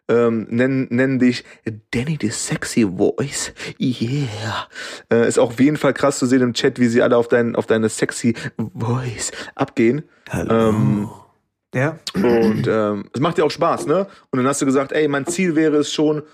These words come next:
Speaker 1: oder mein Wunsch wäre es auf jeden Fall, ich glaub, du hast es schon ein Ziel irgendwie genannt, zu sagen, ey, ich, Ende des Monats fünfhundert, ähm, Follower, jetzt haben wir irgendwie noch anderthalb Wochen übrig oder so und das Ding ist schon erreicht. Ähm, und zu sehen, wie das wächst,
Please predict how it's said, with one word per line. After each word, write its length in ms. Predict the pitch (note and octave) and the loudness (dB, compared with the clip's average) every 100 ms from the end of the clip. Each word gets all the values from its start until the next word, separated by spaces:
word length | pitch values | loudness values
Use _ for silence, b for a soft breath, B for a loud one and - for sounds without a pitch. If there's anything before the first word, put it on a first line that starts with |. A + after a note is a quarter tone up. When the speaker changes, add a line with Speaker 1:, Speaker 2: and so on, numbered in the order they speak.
| B | B
Speaker 1:
oder 100 | - | -2
mein 160 | B2+ B2+ | 0 2
Wunsch 260 | D#3+ F3 C#3 | 2 0 2
wäre 220 | D3+ C#3+ | 2 4
es 260 | C3+ C3 | 2 2
auf 140 | A#2+ C3+ | -2 0
jeden 180 | C#3 C3 | 0 -2
Fall, 260 | - C3 | -2 0
ich 60 | A#2+ | 2
glaub, 120 | C#3 | 0
du 80 | B2 | 0
hast 80 | B2 | -2
es 80 | A#2+ | -2
schon 140 | B2 | -6
ein 40 | |
Ziel 300 | - - C#3 | -6 0 2
irgendwie 420 | B2+ B2 B2 A#2+ A#2 | 4 2 2 0 2
genannt, 320 | A#2 B2+ B2 B B B | 2 0 -4 B B B
zu 100 | - | -2
sagen, 120 | C3 | 0
ey, 60 | B2 | 0
ich, 140 | - - _ _ | -2 -12 _ _
Ende 240 | - C#3 | -2 0
des 180 | C3 B2 | 2 0
Monats 300 | C3+ C3 B2+ | 0 0 0
fünfhundert, 560 | - C3+ C3 B2 A#2 - | -4 -4 -2 0 0 0
ähm, 180 | G#2+ G#2 | -4 0
Follower, 480 | B2+ A#2+ A#2+ A#2 b b b - - _ _ _ - | 2 2 2 0 b b b -20 -20 _ _ _ -8
jetzt 120 | C3 | -2
haben 140 | C#3 B2+ | 0 2
wir 80 | |
irgendwie 240 | B2+ B2+ B2 | 2 2 2
noch 280 | A#2+ - - | 2 0 -2
anderthalb 380 | - A#2+ B2 - | -2 0 0 0
Wochen 180 | A#2 B2 | -2 0
übrig 280 | C#3 C#3 B2+ | 2 2 2
oder 120 | B2 | 2
so 140 | A#2+ | 4
und 220 | A#2+ A#2 - | 0 -2 -6
das 80 | |
Ding 120 | - B2+ | -2 -2
ist 80 | |
schon 100 | B2 | 0
erreicht. 440 | G#2+ A2 C3 B2+ - b b b b - | 0 2 2 0 -8 b b b b 0
Ähm, 440 | A#2+ A2+ A2 A2 - _ _ - | 2 2 0 -4 -10 _ _ -4
und 280 | - B3 - _ | 0 0 -4 _
zu 120 | - | -4
sehen, 220 | B2 E3+ D#3 | 0 2 2
wie 60 | |
das 240 | D3 D3+ B2+ | 0 -2 -2
wächst, 460 | G3+ - - - | -4 -4 -10 -14